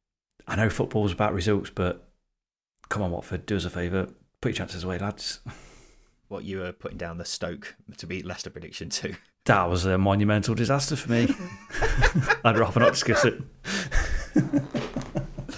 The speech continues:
Speaker 2: Yeah, Justin had a shitter, ladies and gentlemen. We'll, we'll see if he has any more luck next week, 'cause we'll be back with another multiple in this coming Friday's preview show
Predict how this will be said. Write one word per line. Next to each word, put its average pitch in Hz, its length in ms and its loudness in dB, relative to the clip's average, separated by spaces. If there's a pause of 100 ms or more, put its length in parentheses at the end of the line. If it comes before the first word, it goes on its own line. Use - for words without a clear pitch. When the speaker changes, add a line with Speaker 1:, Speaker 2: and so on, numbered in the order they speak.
(320)
Speaker 2:
Yeah, 117 240 0
Justin 160 320 4
had 117 160 4
a 98 60 2
shitter, - 340 -6
ladies 82 240 -8
and 87 100 -8
gentlemen. 92 400 -4
We'll, 123 120 4
we'll 135 220 2
see - 180 4
if 120 160 2
he 107 60 0
has 95 200 -4 (320)
any 107 200 4
more 95 300 6
luck 90 400 -2
next 95 440 -6
week, 101 180 -2
'cause 95 140 -12
we'll 95 100 -4
be 92 80 -4
back 101 320 -4
with 92 160 -6
another 127 320 8
multiple 104 500 4 (360)
in 101 380 -2
this 92 160 -4
coming 90 260 -4
Friday's 82 640 -6
preview 127 360 4
show 92 300 0